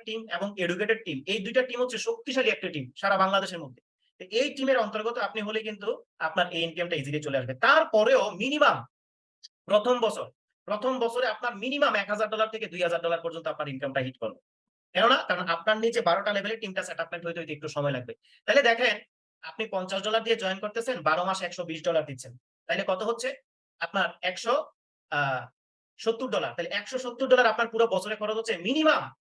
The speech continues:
আপনি কিন্তু এক হাজার ডলার থেকে দুই হাজার সাতচল্লিশ ডলার পর্যন্ত প্রথম বছরে আপনি এটা পাচ্ছেন। এই সুযোগটা কিন্তু এখানে রয়েছে। এবার আপনি যদি পুরো বছরেরটা একদম জয়েনিং সহ,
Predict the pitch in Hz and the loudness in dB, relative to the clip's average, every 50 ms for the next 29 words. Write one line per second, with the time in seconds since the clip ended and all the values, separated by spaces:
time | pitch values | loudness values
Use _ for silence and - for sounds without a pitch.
0 | _ - 170 170 170 208 196 208 214 202 196 180 175 190 180 190 180 180 175 180 | _ 0 0 0 0 0 -6 -6 -2 2 2 2 4 2 2 2 2 2 0 0
1 | 175 185 175 175 - 151 151 151 143 - 160 151 - 156 156 156 156 151 147 143 | -2 -2 -6 -4 0 0 0 0 0 -4 -6 -6 -6 -6 -4 -2 0 0 0 -2
2 | 147 135 139 135 143 139 127 135 143 139 160 143 139 135 135 139 127 123 - 131 | -4 -8 -8 -8 -6 -6 -4 -4 -4 -4 -4 -2 -2 -2 0 0 -2 -2 -2 -2
3 | 131 180 226 - _ _ _ _ - - 135 - - - - _ - 220 262 254 | -2 -2 -2 -2 _ _ _ _ -8 -8 -8 -8 -10 -14 -12 _ 0 2 2 2
4 | - 226 208 214 254 254 262 254 247 247 226 233 208 - 175 175 175 190 185 226 | 0 -4 -4 -6 -2 2 2 2 2 0 -6 -6 -6 -2 -2 -2 2 2 2 2
5 | 285 311 - _ _ _ - 151 151 170 160 156 147 123 120 - _ _ _ _ | 2 -2 -4 _ _ _ -4 2 4 4 4 2 0 -6 -10 -12 _ _ _ _
6 | - 185 214 262 247 220 - - 240 247 254 285 240 233 220 233 - 226 254 285 | -2 2 4 6 6 4 4 2 -4 -4 -4 -4 -4 -4 -4 -4 -6 -4 -2 -2
7 | 247 180 196 190 - 247 262 262 - 220 190 - 240 226 - - 185 190 214 254 | -2 0 -2 -2 2 2 2 4 4 0 0 0 -2 -4 -4 2 4 4 6 6
8 | 269 294 302 294 - 254 202 170 - | 4 2 0 -2 -2 -2 -2 -2 -4